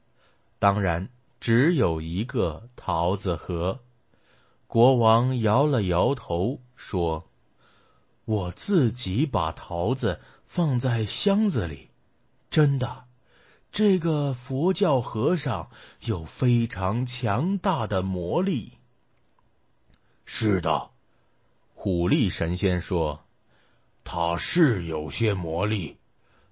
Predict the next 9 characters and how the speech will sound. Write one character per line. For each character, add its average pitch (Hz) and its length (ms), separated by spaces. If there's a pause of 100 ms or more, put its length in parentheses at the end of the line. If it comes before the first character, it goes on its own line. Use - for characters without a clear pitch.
(120)
但 85 280
是 85 440 (400)
这 85 240
些 92 400
只 87 260
是 95 240
小 80 400
骗 98 400
术。 95 380